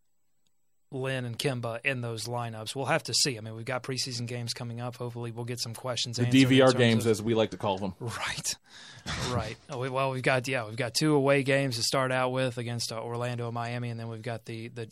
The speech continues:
Speaker 1: the China games as well. Well, for more coverage from Hornets Media Day and the Hornets preparations for the two thousand fifteen sixteen season, head over to at the hive dot com. Uh, Nada, I don't know if I asked you before the show, but we'd love for you to stick around for this training camp segment.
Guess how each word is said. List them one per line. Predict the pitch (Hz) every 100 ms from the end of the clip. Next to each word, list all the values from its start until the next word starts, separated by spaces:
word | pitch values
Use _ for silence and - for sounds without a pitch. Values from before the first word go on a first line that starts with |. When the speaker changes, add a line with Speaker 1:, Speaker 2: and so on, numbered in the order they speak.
| -
Speaker 1:
the | 120
China | 113 139 135 117
games | 113 113 107 - - _ _ _ _ - - _ _
as | - 135 131 123 - -
well. | 123 139 127
Well, | 127 135
for | 139
more | 139 160
coverage | 156 - 151 147 143
from | - 120
Hornets | 117 135 131 123
Media | 123 127
Day | 120 123 127 -
and | 131 135 143
the | 120
Hornets | 135 135
preparations | - 135 120 120 120 120
for | - 127
the | 113
two | -
thousand | 127 131 113 110
fifteen | 135 120 131 117
sixteen | - 123 - 123
season, | - 196 214 233
head | - 127
over | 120 123
to | 131 - 123 123 - _ _ _
at | 135 131 139
the | 131 120
hive | 131 139 123
dot | 131 131
com. | 147 151 139 - - _
Uh, | - 143
Nada, | 147 196 277 190 156 _ -
I | 196 190
don't | 254 302
know | 254
if | 180
I | 165
asked | 165 180 233 -
you | 156
before | 135 156 147
the |
show, | 120 202
but | 170
we'd | 135 131
love | 151 -
for | 143
you | 131
to |
stick | 127 147
around | 127 135 135
for |
this | 120 110
training | 151 202 131
camp | 113 101
segment. | - 104 110